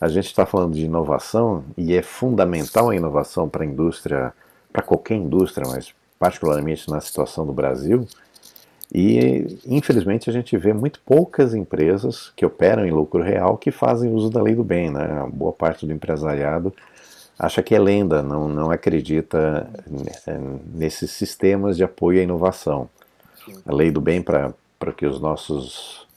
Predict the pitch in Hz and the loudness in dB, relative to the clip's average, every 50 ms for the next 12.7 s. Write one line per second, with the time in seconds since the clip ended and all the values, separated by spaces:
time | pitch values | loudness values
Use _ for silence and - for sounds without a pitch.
0 | _ _ _ _ - - _ _ - - 73 76 69 80 87 87 87 - - 80 | _ _ _ _ -20 -20 _ _ -4 -2 -2 -2 -2 -2 -2 -4 -4 -4 -6 -4
1 | 71 80 78 64 - 85 82 80 76 73 69 65 85 101 113 113 104 98 - - | -4 -4 -4 -4 -2 -2 -2 0 -2 -2 -2 0 0 2 2 0 -2 -4 -4 -4
2 | 110 107 104 - - - - - 151 147 135 104 78 73 67 - - - - _ | -2 -2 -4 -4 -6 -6 -4 -2 -2 0 2 2 2 2 0 -2 -6 -14 -18 _
3 | _ _ _ _ _ _ _ _ - - - _ _ - 69 73 73 76 76 78 | _ _ _ _ _ _ _ _ -20 -20 -20 _ _ 0 2 2 4 4 4 4
4 | 78 76 78 76 73 - - - 90 87 87 87 85 - - - - - - - | 4 4 4 4 2 0 -2 -2 0 2 2 2 0 -6 -14 -20 -20 -20 -20 -18
5 | - - - 62 - - - - - 90 90 87 - - - - 76 69 65 62 | -14 -14 -12 -12 -14 -16 -10 -2 2 4 4 4 2 0 -6 -6 -6 -4 -4 -6
6 | - - - 85 78 - 80 78 - - - 82 76 82 87 87 78 76 69 76 | -6 -4 -4 -4 -2 0 0 0 2 2 2 2 2 2 0 -2 -4 -4 -6 -6
7 | - 85 80 76 80 101 113 98 - - 85 - 82 - - - 95 92 95 85 | -4 -4 -4 -2 0 -2 -2 0 0 -2 -2 -2 -4 -12 -4 0 2 4 4 2
8 | - - 78 69 71 71 95 95 95 90 - - 120 127 120 117 113 92 - - | 2 -2 -2 -2 -2 0 0 0 0 -2 -2 -2 -2 -2 0 -2 -2 -4 -2 -2
9 | - 110 127 127 - - 104 95 90 - 73 69 62 58 65 65 67 80 113 147 | 0 0 0 0 -2 -4 -4 -4 -2 -2 -2 -4 -2 -2 -2 -2 -2 -2 -4 -6
10 | - _ _ _ _ _ _ _ _ _ _ _ _ _ - 104 110 - 127 131 | -8 _ _ _ _ _ _ _ _ _ _ _ _ _ -2 -2 0 2 0 0
11 | 127 127 - 113 101 104 107 107 110 117 117 - - 123 113 - 123 104 95 101 | 0 2 4 6 8 8 8 6 4 2 -2 -2 -2 -4 -2 0 0 0 2 2
12 | 101 107 107 107 104 113 131 127 - - 90 78 71 - | 0 0 0 0 0 0 0 0 -2 -4 -4 -4 -4 -8